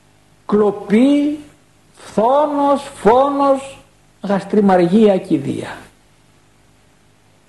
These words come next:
Να πω τώρα το πιο συνηθισμένο ποιο είναι. Η γαστριμαργία. Το έκτον θανάσιμον αμάρτημα είναι η γαστριμαργία, εξαιτίας της γαστριμαργίας, γιατί η γαστριμαργία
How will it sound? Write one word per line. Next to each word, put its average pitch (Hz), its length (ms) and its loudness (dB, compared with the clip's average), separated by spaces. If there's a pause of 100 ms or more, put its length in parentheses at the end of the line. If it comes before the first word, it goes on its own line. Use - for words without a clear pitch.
(360)
Να 180 160 -2
πω 233 180 -2
τώρα 262 300 0
το 233 80 0
πιο - 180 0
συνηθισμένο 233 520 4
ποιο 269 160 0
είναι. 240 320 2 (880)
Η 208 80 -4
γαστριμαργία. 190 800 0 (1080)
Το 220 60 0
έκτον 240 600 -2
θανάσιμον 208 600 2
αμάρτημα 254 600 0 (400)
είναι 254 200 6
η 254 100 6
γαστριμαργία, 208 720 4
εξαιτίας 226 720 2
της 226 160 0
γαστριμαργίας, 190 760 4
γιατί 160 220 2
η 180 40 6
γαστριμαργία 156 720 2